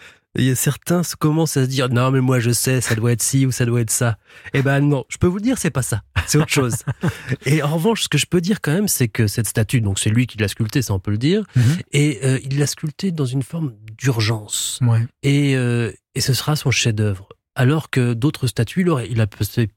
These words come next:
Speaker 1: peut-être plus de temps, pris plus son temps justement à,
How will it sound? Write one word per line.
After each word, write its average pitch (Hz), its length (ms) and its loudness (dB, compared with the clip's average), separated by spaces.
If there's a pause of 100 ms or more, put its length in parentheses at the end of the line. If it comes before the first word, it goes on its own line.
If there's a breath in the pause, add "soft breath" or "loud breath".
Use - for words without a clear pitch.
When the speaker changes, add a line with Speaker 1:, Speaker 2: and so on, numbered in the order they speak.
(140)
Speaker 1:
peut-être 110 260 -2
plus 123 200 -2
de 123 100 0
temps, 160 320 0
pris - 200 -4
plus 147 260 0
son - 320 -2
temps 156 260 -2
justement 131 520 -2 (420 loud breath)
à, 107 400 0